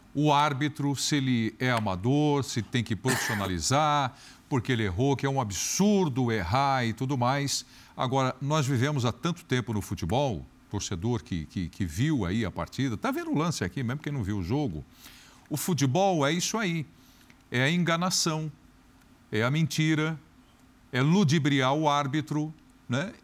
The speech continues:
E aí os próprios jogadores falam: olha, mas nós somos prejudicados.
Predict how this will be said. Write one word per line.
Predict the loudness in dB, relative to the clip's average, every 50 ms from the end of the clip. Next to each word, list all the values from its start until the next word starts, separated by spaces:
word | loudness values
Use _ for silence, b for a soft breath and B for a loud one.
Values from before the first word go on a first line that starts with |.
| -10 -4
E | 0 0 0 2 0 -2 -2 -2 -4 -4 -2
aí | -2 -2 0
os | 0 -2 -2
próprios | -2 0 0 0 2 2 2 2
jogadores | 2 2 2 0 0 0 -4 -2
falam: | -2 -2 -2 0 0
olha, | 0 0 -2 -4 -4 -6
mas | -6 -4 -4
nós | -4 -4 -2
somos | -2 -2 -4 -4
prejudicados. | -2 -4 -2 0 0 -2 -2 -2 0 0 2 2 2 0 -2 -4 -12